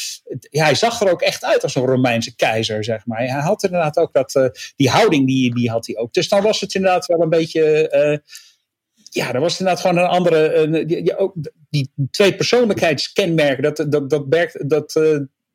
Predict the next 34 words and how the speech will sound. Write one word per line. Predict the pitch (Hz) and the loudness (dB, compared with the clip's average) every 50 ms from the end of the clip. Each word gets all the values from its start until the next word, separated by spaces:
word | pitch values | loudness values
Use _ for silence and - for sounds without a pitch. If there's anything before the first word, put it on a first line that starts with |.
| _ _ | _ _
dat, | _ - 160 151 135 156 156 147 131 | _ -20 -16 -4 -2 -2 -2 0 0
dat | 147 147 147 _ | -2 -2 -2 _
botste | - - 180 202 196 - - - - | 0 0 0 2 0 -2 -2 -2 0
ook, | - 185 185 180 190 - | 2 2 0 0 0 -2
eh, | 139 127 123 120 | 0 0 2 0
de, | 127 - - 123 | 0 -2 -4 -4
de, | 120 123 123 120 | -4 -4 -4 -2
denk | 120 131 131 123 - | -2 -2 -2 -2 -4
ik, | 123 120 | -4 -2
heel | 120 117 117 110 - | -2 -2 -2 -2 -4
erg. | - - - - _ - - - - - - | -6 -8 -10 -14 _ -16 -14 -14 -12 -4 0
Maar | - 131 139 - 139 | 2 4 4 4 2
dat, | 156 143 - _ | 2 0 0 _
dat | - 131 151 151 - | -2 -2 -2 0 2
moment | 139 131 151 165 160 165 | 2 2 2 2 2 0
op | 147 - | -2 -2
Suzuka, | - 131 117 135 170 196 208 185 | -2 -2 -2 -2 0 0 0 2
dat | 175 175 170 | 2 2 0
was | 190 170 - | 0 -2 -2
inderdaad | 175 165 170 170 - | -2 0 -2 0 2
wel | 175 160 | 2 2
even | 160 160 160 160 | 2 2 0 -2
prachtig. | - 202 196 - - - 151 143 | -2 -2 -2 -2 -2 -2 0 0
Dat | 160 160 | 0 2
was | 160 180 175 - | 0 -2 -2 -2
inderdaad | - 185 175 170 190 190 | -2 -2 0 0 0 0
ook | 180 185 | 0 0
heel | - 180 180 185 185 185 | 0 2 2 4 4 4
even | 180 180 160 170 | 2 2 0 0
duidelijk | 160 170 165 156 156 165 - - | 0 2 2 2 0 -2 -2 -2
van: | 175 165 156 | -2 -2 0
dit | 151 156 156 - | -2 -2 -4 -4
is | 151 - - | -8 -6 -4
inderdaad, | 160 156 156 156 - - | -2 -2 -2 -4 -6 -10